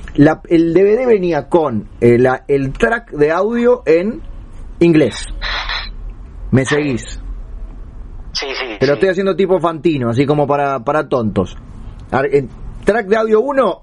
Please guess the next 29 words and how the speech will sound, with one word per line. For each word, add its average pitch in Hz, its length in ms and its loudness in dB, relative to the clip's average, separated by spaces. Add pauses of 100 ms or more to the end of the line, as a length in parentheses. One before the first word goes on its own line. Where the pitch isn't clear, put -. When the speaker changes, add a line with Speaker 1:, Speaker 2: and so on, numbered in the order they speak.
Speaker 1:
en 202 140 2
inglés. 175 580 0 (920)
Track 226 260 2
de 185 140 2
Speaker 2:
Sí. 196 60 0
Speaker 1:
audio 175 340 2
dos 277 480 0 (540)
en 180 160 0
español 196 560 0
neutro. 117 560 2 (840)
Hasta 131 200 2
ahí 165 60 4
vamos 170 200 0
Speaker 2:
Sí. 127 60 -8
Speaker 1:
bien. 104 460 -12 (120)
Bien. 113 380 0 (160)
Speaker 2:
Sí. - 680 -10 (140)
Speaker 1:
Track 214 240 2
de 190 140 2
audio 190 280 0
tres, 247 480 -2
doblaje 202 600 2
argentino. 190 840 2 (1300)
Speaker 2:
Claro. 143 480 -8
Speaker 1:
Track 285 440 -4
de 156 220 4
audio 175 520 2
cuatro, 175 680 0
atención. 135 920 0